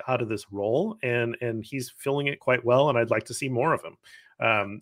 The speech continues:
and, and just give him those reps, because this is, you know, this, this is exactly what you want out of that. So,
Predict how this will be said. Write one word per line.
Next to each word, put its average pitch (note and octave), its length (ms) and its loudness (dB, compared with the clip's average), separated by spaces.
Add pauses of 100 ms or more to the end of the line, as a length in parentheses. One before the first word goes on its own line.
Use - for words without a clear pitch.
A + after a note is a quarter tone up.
and, A2+ 380 -6
and G#2 240 -10
just B2 180 -2
give A#2+ 160 0
him B2+ 160 0
those A#2+ 180 2
reps, B2+ 360 0
because G#2+ 260 -8
this G#2+ 220 -10
is, G2+ 300 -12 (180)
you A2+ 80 -10
know, F#2 80 -10
this, G2+ 240 -8
this A2+ 180 -2
is G#2+ 160 0
exactly G#2+ 420 -2
what G2+ 160 -2
you G#2+ 80 -6
want G#2 220 0
out F#2 140 -2
of - 60 -10
that. - 180 -6
So, - 280 -2